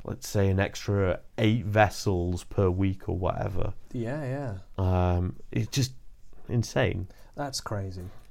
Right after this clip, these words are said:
Speaker 1: Just that one little thing to change.
Speaker 2: Yeah.
Speaker 1: Like, when I, when, when I was at Salt, um, their, uh,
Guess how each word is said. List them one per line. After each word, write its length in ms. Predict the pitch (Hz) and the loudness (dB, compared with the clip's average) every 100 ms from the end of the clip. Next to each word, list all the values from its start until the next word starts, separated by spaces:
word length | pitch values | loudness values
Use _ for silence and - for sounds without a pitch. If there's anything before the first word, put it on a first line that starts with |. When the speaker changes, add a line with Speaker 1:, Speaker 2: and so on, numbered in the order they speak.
| - - | -16 -2
Speaker 1:
Just 160 | - 131 | 2 10
that 180 | 165 165 | 10 10
one 440 | 147 156 156 160 | 8 10 12 10
little 180 | 156 113 | 8 8
thing 280 | - 127 101 | 4 4 4
to 100 | - | 2
change. 540 | - 95 90 90 - | 4 2 2 -2 -4
Speaker 2:
Yeah. 220 | 117 104 - - - - | -6 -6 -8 -12 -10 8
Speaker 1:
Like, 200 | 120 127 | 10 10
when 120 | 151 | 8
I, 80 | 156 | 6
when, 240 | 131 147 - | 4 0 2
when 140 | 147 151 | 2 6
I 40 | |
was 120 | 139 | 6
at 100 | 135 | 4
Salt, 480 | - 165 156 110 - - - - | 4 10 12 10 6 -6 -12 2
um, 500 | 113 110 98 95 98 | 6 8 8 6 2
their, 260 | 110 117 101 - - - | 4 4 2 -6 -6 2
uh, 300 | 110 104 | 6 6